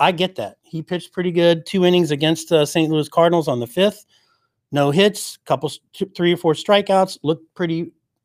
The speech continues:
pretty impressive for a young guy. But then the other guy they brought up, middle infielder Joe Devers,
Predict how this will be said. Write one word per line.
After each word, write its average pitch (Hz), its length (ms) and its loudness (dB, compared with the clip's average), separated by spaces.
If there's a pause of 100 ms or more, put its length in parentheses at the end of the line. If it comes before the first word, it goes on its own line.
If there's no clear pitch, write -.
pretty 175 220 -2
impressive 165 560 -2
for 175 120 0
a 156 60 2
young 156 240 0
guy. 175 320 2 (580)
But 160 140 -2
then 202 200 2
the 180 120 4
other 185 200 4
guy 127 180 -2
they 120 100 -4
brought 113 300 -2
up, 104 180 -12 (880)
middle 208 340 4
infielder 165 680 0
Joe 156 260 -4
Devers, 131 580 -12